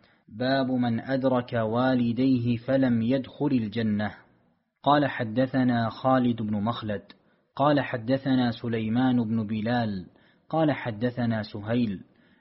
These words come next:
عن أبيه عن أبي هريرة رضي الله عنه عن النبي صلى الله عليه وسلم قال: رغم أنفه،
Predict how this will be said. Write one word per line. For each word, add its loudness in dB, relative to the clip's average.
عن 0
أبيه 0
عن -2
أبي 0
هريرة -2
رضي 0
الله 0
عنه 0
عن 2
النبي 2
صلى -2
الله 0
عليه -2
وسلم -2
قال: -2
رغم 0
أنفه، -2